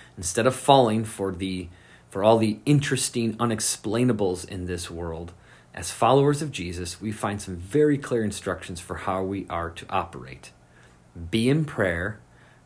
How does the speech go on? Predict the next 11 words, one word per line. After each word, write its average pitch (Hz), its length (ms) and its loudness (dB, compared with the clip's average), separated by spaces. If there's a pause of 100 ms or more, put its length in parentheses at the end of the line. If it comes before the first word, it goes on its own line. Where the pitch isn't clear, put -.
(260)
be 113 200 2
in 143 120 6
the 165 100 4
Word, 101 520 0 (640)
be 123 160 4
in 139 100 4
the 156 80 0
church, 101 680 -4 (460)
be 123 220 6
at 143 140 2
home, 104 640 -2